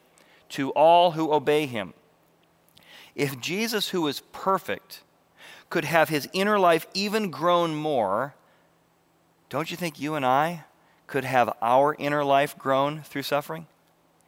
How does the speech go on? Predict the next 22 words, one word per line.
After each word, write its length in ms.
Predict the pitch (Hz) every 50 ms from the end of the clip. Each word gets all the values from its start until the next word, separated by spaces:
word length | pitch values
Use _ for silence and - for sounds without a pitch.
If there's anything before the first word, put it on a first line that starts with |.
| _ _ _ _ _ _ _
In 60 | -
fact, 180 | - 156 - -
Paul 160 | 180 185 180
picks 240 | - 175 - - -
this 140 | 143 - 160
up 120 | 143 -
in 40 | 135
the 60 | 127
book 120 | 135 120
of 80 | 123 127
Romans. 400 | 151 165 151 117 98 98 - - _ - - - - -
He 120 | - 170
says, 220 | 156 - 175 147 139
"We 240 | 135 156 214 247 269
know 320 | 247 202 143 127 135 143
that 180 | 131 147 - -
all 320 | 143 156 170 202 240 262 262
things 480 | - - 277 247 220 196 196 185 156
work 320 | 147 147 180 202 196 - -
together 480 | - 175 147 131 175 185 202 226 226
for 240 | 208 - - 202 185
good 580 | 160 139 180 233 240 165 139 143 165 185 190